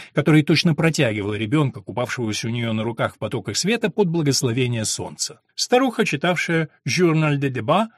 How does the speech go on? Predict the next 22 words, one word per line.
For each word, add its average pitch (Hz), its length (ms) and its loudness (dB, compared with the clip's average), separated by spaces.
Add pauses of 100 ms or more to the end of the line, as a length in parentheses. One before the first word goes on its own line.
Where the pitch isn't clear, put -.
(280)
сидела 240 500 4
в 175 80 0
своем 196 380 2
кресле, 135 640 0
все 131 200 0
на 135 140 2
том 135 160 0
же 117 120 -4
месте. 101 520 -8
Заметив 151 680 2
садового 123 500 0
сторожа, 143 480 -4
она 147 180 0
приветствовала 175 600 2
его 160 220 2
дружеским 143 540 2
жестом 196 420 0
и 180 40 2
восклицанием: 127 640 -2 (220)
«Какая 170 300 4
прекрасная 214 600 2
погода!» 135 440 2